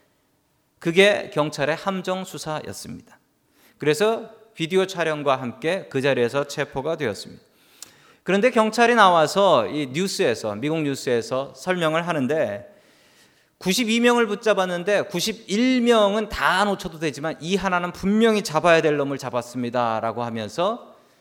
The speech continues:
그 한국 전도사 사진을 딱 들고, 이 사람은 분명히 다른 못된 짓을 했을 것 같아서 여죄를 추궁하고 조사하고 있습니다.라는 이야기였습니다.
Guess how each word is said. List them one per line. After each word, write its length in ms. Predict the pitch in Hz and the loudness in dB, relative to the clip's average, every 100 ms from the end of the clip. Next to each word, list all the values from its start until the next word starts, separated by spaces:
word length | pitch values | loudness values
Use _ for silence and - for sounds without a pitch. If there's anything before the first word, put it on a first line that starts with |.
| _ | _
그 500 | - 156 180 180 175 - _ _ | -4 -2 -2 -4 -12 -20 _ _
한국 840 | - 156 156 135 135 151 - _ | -6 -2 -2 -2 -4 -4 -14 _
전도사 840 | - 127 123 117 117 117 123 - - | -10 -6 -4 -4 -2 -2 -2 -8 -20
사진을 580 | - 190 175 175 175 - | -6 -6 -4 -6 -6 -8
딱 320 | - 185 - | -4 -2 -2
들고, 600 | 147 120 123 160 - _ _ - | -4 -2 -4 -8 -10 _ _ -12
이 80 | 127 | -4
사람은 420 | 147 147 156 151 | 0 0 -2 -6
분명히 680 | - 165 180 160 170 180 | -6 -4 -2 -2 -4 -8
다른 280 | - 127 143 | -6 -2 -2
못된 340 | 127 123 135 123 | -2 -4 -4 -6
짓을 280 | 117 127 | -6 -10
했을 320 | 117 147 - - | -6 -6 -6 -8
것 140 | 120 | -4
같아서 600 | 113 - 101 - 120 190 - - _ | -4 -4 -8 -4 -6 -6 -18 -20 _
여죄를 480 | 117 139 147 147 151 | 2 4 4 2 0
추궁하고 680 | - 170 170 156 131 139 156 | -4 -4 0 2 2 0 -2
조사하고 560 | 120 113 117 107 135 | -6 -4 -6 -6 -6
있습니다.라는 1600 | 127 - 98 95 - - _ _ _ _ - - 104 104 135 - | -8 -8 -12 -12 -18 -20 _ _ _ _ -20 -12 -10 -8 -8 -10
이야기였습니다. 640 | 98 90 - - - _ | -12 -12 -14 -14 -20 _